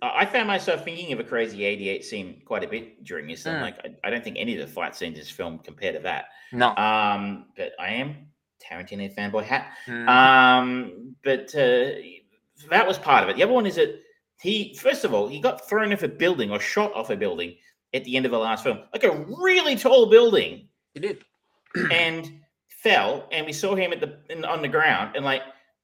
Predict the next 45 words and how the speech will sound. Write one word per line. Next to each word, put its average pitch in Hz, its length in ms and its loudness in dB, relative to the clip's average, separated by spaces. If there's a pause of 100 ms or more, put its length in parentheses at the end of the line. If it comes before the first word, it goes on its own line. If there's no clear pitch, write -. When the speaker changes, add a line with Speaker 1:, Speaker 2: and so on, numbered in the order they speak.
(160)
Speaker 1:
at - 140 -10
the - 60 -20
start 151 280 0
of 196 40 0
this 147 140 -2
film, 156 220 -2
he's 98 360 -8 (380)
just - 220 -10
alive, 131 580 4 (140)
and 98 500 -4 (320)
Speaker 2:
Mm-hmm. 180 240 -10
Speaker 1:
we, 110 160 -4
it, - 140 -4
it's, 107 260 -6
uh, 95 600 -2 (140)
Lawrence 127 240 -6
Fishburne's, 107 680 -10
uh, 98 240 -6
character 98 400 -4
who 95 240 -6 (240)
saves - 400 -4
him. - 300 -12
But 71 180 -14 (220)
Speaker 2:
See, 151 100 -4
now 151 220 4
the, 147 140 -2
the 143 280 -6
thing 190 240 0
you're 190 80 6
forgetting, 131 500 0
Travis, 95 380 -4
and, 123 300 -6
and 214 260 -4
not 254 180 -2
many 214 200 -2
people, 170 320 -4
uh, 143 180 -8
seem 147 220 -10
to 139 100 -16
know 143 140 -2
this, 104 180 -12
but, 143 320 -4
um, 147 220 0 (160)
bulletproof 220 560 -2
suits - 800 -6